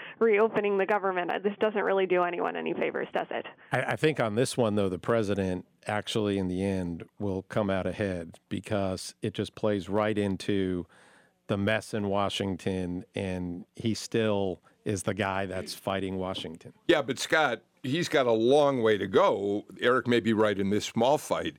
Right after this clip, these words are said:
Speaker 3: He's got a long way to go to make up the ground he's lost. Every poll suggests that the American people s-, blame him, uh, by a fairly wide margin for this shutdown.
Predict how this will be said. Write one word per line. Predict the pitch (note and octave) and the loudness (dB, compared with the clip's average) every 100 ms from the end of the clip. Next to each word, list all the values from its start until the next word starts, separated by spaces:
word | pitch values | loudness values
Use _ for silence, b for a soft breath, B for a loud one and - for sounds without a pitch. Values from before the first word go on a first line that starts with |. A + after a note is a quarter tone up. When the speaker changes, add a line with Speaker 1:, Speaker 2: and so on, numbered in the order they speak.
| B B | B B
Speaker 3:
He's | - | -2
got | D#3 | 2
a | A#2 | 6
long | A2 A2+ A2 | 6 4 4
way | G2+ | 4
to | F#2+ | 2
go | F2+ B2+ A#2 | 4 4 6
to | G2 | 4
make | G2+ G#2 G2 | 2 0 2
up | G2+ - | 0 0
the | G2+ | -2
ground | G#2 G#2 G#2 F#2 | 0 2 0 -2
he's | F#2+ F2 | -4 0
lost. | F#2+ A2+ A2+ F#2 - | 4 4 4 0 -4
Every | A#2 A2 | 0 0
poll | - - C3 A2 F#2+ | 0 2 4 4 2
suggests | - F#2 E2+ G2 F2+ - - - B B B | -4 -10 -2 0 0 -4 -10 -12 B B B
that | F#2+ F#2+ F2 | -2 0 0
the | G2+ | 0
American | F#2 G#2 G#2+ F#2 F#2 | 2 2 2 0 -4
people | F2+ B2 - F2 - b b _ | -2 -2 -2 -4 -6 b b _
s-, | - - _ - - - _ | -14 -14 _ -20 -20 -20 _
blame | - A2+ C3+ A#2+ | 2 6 6 4
him, | F2+ C#2+ C#3+ G#2+ F#2 F2+ b b b | -2 2 4 4 0 -8 b b b
uh, | - F2+ F2+ E2 | -6 -4 -2 -4
by | F2 F#2+ | -4 -2
a | F#2 - - | -2 -6 -10
fairly | - A3+ A3+ C3 G#2+ G2+ - | -4 2 2 2 -2 -4 -4
wide | G2+ G#2 G2+ F2 | 0 2 2 0
margin | G#2+ C3 C3 G#2+ F2+ | 0 2 2 -2 -2
for | - F#2+ | -2 -4
this | F#2 - | -4 -4
shutdown. | - D3 - - - - | -2 -2 -4 -10 -12 -16